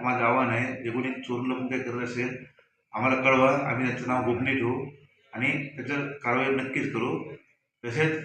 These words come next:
अ, हे हॉटेल व्यावसायिक वगैरे, अ, लॉजिंग वगैरे यावर देखील अवैध धंद्याबाबत वारंवार तक्रार प्राप्त होतात, त्यामुळे आम्ही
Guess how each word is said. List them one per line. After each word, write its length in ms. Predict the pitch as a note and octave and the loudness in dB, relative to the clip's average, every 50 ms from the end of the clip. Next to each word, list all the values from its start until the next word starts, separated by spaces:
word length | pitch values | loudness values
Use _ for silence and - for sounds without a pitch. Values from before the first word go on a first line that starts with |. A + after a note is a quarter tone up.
| - - _ _ _ _ _ _ - - - E3+ - - - - - - - | -10 -14 _ _ _ _ _ _ -10 -4 0 0 0 0 0 -4 -6 -8 -6
अ, 120 | A#2+ A#2+ A#2 A#2 A#2 A2+ A2 A2 A2 A2 A2 - - - _ - | -2 0 0 0 2 0 0 0 -2 -4 -8 -12 -16 -12 _ -4
हे 140 | C3+ C3 - | -4 0 0
हॉटेल 220 | B2 - C#3+ C#3 | 2 4 6 6
व्यावसायिक 460 | C#3 C3+ C3+ C3 C3 C3 C3 C3 B2+ | 6 6 4 4 2 2 2 2 2
वगैरे, 480 | B2+ B2 B2+ C3 C3 C3+ C3+ C3+ C3+ - | 2 2 2 2 2 2 2 0 0 -2
अ, 280 | A#2+ A#2 A2+ A2+ A2 A2 | -2 0 0 0 0 2
लॉजिंग 400 | A2+ A#2 A#2 B2 B2+ B2+ B2+ A#2+ | 2 2 2 2 2 2 2 2
वगैरे 280 | A#2+ B2 B2 B2 B2+ B2 - B2 - - _ _ _ _ _ - | 2 2 2 2 0 0 -2 -6 -12 -16 _ _ _ _ _ -4
यावर 260 | B2 B2+ C3 C3 B2+ | 0 2 2 2 2
देखील 320 | B2 B2+ B2 B2 C#3 C#3 - | 0 0 0 -2 -2 0 0
अवैध 240 | B2 C3 C3 A#2 | 2 2 2 0
धंद्याबाबत 880 | A2 A2 A2+ A#2 A#2+ A#2+ A#2+ B2 - - A#2+ A#2 A2+ B2 B2 - - - B2+ | -2 -2 0 2 2 2 2 2 0 0 -2 0 0 0 -2 -4 -8 -8 -2
वारंवार 340 | B2 A#2+ A#2+ A#2+ B2 B2 B2 | 0 0 2 2 2 0 0
तक्रार 240 | B2+ A#2+ A#2+ A#2+ | -2 -2 -2 -2
प्राप्त 220 | A#2 A2 A#2+ A#2 - | -2 -2 -2 -2 -2
होतात, 400 | A#2 A2 G#2+ A2 A#2 A#2 - - - - - - _ _ _ _ _ _ _ - | -4 -4 -4 -4 -4 -4 -6 -8 -12 -18 -20 -20 _ _ _ _ _ _ _ -6
त्यामुळे 260 | A#2+ B2 C#3 C#3+ C#3+ | -2 0 4 6 6
आम्ही 480 | C3+ C3+ C#3+ D3 D3+ D#3 D3+ D#3 - | 6 6 6 6 6 4 2 0 -6